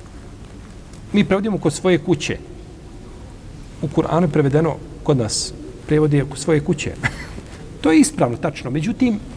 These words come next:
ispravnije od toga je u mjestu boravka. Jer čovjek može biti u, u Ramazanu da nije šta kod svoje, preko puta,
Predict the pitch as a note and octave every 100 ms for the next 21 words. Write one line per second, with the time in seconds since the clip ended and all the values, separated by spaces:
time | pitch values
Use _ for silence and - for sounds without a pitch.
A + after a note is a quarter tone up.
0 | - - - - E3+ - A3+ B3+ D4 B3
1 | D3+ A#3+ C4 A#3 B3 A3+ - E3+ F3 -
2 | - - - - - - - - - -
3 | - - - - - - - - - -
4 | - - - - - - - - - -
5 | - - D3 D3 A3 G#3+ F3+ G#3+ F3+ F3+
6 | A#3 - D3 C#3+ - - - - - -
7 | - - - - - - - - - F3+
8 | E3 D3 F3 A#3+ G3 A3+ F3+ - D3+ C3+
9 | F#3 G#3 E3+ - - - - - - -
10 | - - - - - - - - - C#4+
11 | C#4 G3+ A#3+ A#3 -